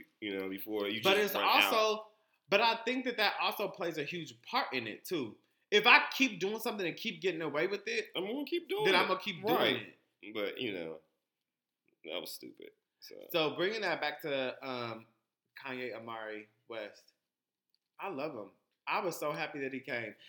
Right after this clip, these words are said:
Speaker 2: Actually, I grew up with his musical director.
Speaker 1: Mm-hmm.
Speaker 2: Shout out to Philip Cornish. Um, he's his musical director right now. And, yeah.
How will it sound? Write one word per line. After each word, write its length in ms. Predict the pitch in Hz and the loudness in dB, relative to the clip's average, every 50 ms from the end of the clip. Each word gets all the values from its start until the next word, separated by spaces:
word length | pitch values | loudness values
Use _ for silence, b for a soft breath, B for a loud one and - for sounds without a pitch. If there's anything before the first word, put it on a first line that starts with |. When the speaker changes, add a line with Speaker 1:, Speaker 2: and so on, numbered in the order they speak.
| B B B B - | B B B B 4
Speaker 2:
Actually, 260 | 185 190 185 175 - | 4 4 4 2 0
I 220 | - 156 190 185 160 | 2 2 2 2 2
grew 180 | 180 202 202 | 0 0 0
up 160 | 208 202 - | 0 0 -2
with 140 | 160 160 143 | -2 -4 -4
his 180 | 160 160 143 151 | -4 -4 -6 -4
musical 400 | 147 143 151 147 151 - 139 131 | -6 -6 -6 -6 -6 -6 -6 -6
director. 680 | 127 123 113 110 123 135 - - 190 202 202 202 196 _ _ 123 | -4 -6 -4 -4 -6 -6 -6 -6 -6 -6 -6 -6 -10 _ _ -6
Speaker 1:
Mm-hmm. 340 | 127 123 120 113 120 120 120 | -4 -2 -2 -2 -2 -4 -6
Speaker 2:
Shout 280 | - - - 165 170 | -4 0 2 2 4
out 440 | 175 165 160 - - - - - - | 4 4 2 0 -2 -6 -12 -12 -10
to 500 | - - 170 143 143 139 135 131 120 - - - _ _ _ _ _ _ _ | -8 -6 -4 -4 -2 -2 -2 -2 -2 -4 -8 -14 _ _ _ _ _ _ _
Philip 380 | 156 147 143 135 123 - - | -6 -4 -4 -4 -6 -8 -12
Cornish. 720 | - - - 151 131 131 123 117 110 107 110 - - - b b b b b b _ - | -18 -16 -12 -8 -8 -6 -6 -8 -8 -8 -8 -10 -10 -12 b b b b b b _ -8
Um, 420 | 117 117 117 110 107 101 104 101 | -6 -4 -4 -4 -4 -6 -8 -8
he's 200 | 127 139 131 139 | -10 -10 -8 -6
his 120 | 143 123 127 | -6 -6 -4
musical 380 | 127 131 123 123 123 127 135 123 | -4 -6 -6 -6 -10 -10 -10 -10
director 380 | 117 113 113 120 120 120 123 | -8 -6 -6 -6 -6 -6 -8
right 220 | 117 113 113 113 110 | -6 -6 -6 -6 -4
now. 300 | 113 110 107 104 104 - _ _ _ _ _ _ _ _ _ _ _ _ _ _ _ _ _ _ _ _ _ _ _ _ _ - _ _ | -4 -4 -6 -6 -8 -12 _ _ _ _ _ _ _ _ _ _ _ _ _ _ _ _ _ _ _ _ _ _ _ _ _ -20 _ _
And, 540 | 123 123 123 123 120 117 110 107 104 98 95 - - _ _ _ _ _ _ _ _ _ _ | -8 -6 -4 -2 -2 -2 -4 -6 -8 -10 -14 -18 -20 _ _ _ _ _ _ _ _ _ _
yeah. 300 | - 95 107 143 180 151 | -14 -12 -12 -10 -10 -10